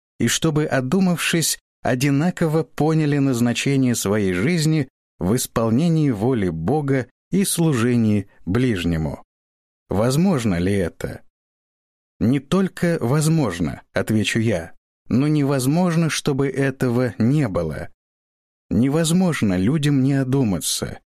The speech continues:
то есть не поставить себе, каждому человеку, вопрос о том,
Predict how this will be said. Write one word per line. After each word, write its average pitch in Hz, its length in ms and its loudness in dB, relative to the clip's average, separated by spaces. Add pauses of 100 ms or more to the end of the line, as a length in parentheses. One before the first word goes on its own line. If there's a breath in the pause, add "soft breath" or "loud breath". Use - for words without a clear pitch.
(160)
то 139 100 2
есть 131 200 -2
не 127 100 2
поставить 139 640 -2
себе, 143 560 0
каждому 117 680 0
человеку, 117 720 0
вопрос 101 520 -2
о 85 100 -2
том, 160 320 0